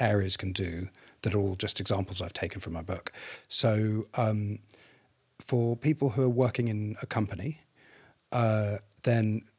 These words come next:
the ultimate goal is to try to move the company towards the Future Guardian model,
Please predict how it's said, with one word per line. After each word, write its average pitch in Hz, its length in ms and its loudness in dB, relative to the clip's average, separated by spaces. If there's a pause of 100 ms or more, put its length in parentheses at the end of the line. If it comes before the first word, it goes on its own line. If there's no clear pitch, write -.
(220)
the 139 80 6
ultimate 147 420 4
goal 107 480 2
is 117 120 2
to 110 120 -2
try 120 240 2
to - 120 2
move 120 340 6
the - 60 -4
company 107 440 0
towards 107 540 0
the - 80 -6
Future 104 320 -2
Guardian 98 360 0
model, 95 380 -4